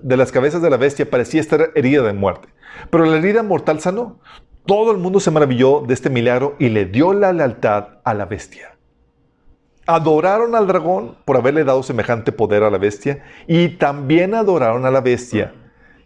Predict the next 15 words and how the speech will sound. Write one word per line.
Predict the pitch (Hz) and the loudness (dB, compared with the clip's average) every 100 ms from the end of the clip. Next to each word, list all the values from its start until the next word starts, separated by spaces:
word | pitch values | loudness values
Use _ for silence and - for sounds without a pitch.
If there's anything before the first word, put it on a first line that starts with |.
| - | -6
'¿Quién | 165 180 | -2 -2
es | 185 - | -2 -4
tan | 151 139 | -4 0
grande | 139 143 135 135 | 0 0 -4 -6
como | 117 117 | -2 2
la | |
bestia?', | 110 104 - 107 | 2 0 -2 -8
exclamaban. | - 120 104 98 98 - - - _ | -4 -4 -2 -2 -4 -10 -20 -20 _
'¿Quién | - 160 180 - | -2 -2 -2 -6
puede | 143 143 151 | -2 0 0
luchar | 139 120 123 | -2 -2 -2
contra | 120 110 104 101 | -2 -4 0 0
ella?'" | 90 78 - _ _ _ - - - _ _ _ _ _ _ _ _ _ _ _ _ - | -2 -10 -18 _ _ _ -20 -20 -20 _ _ _ _ _ _ _ _ _ _ _ _ -4
Versículo | 110 135 139 | -2 2 0
ocho | 127 156 | 0 -8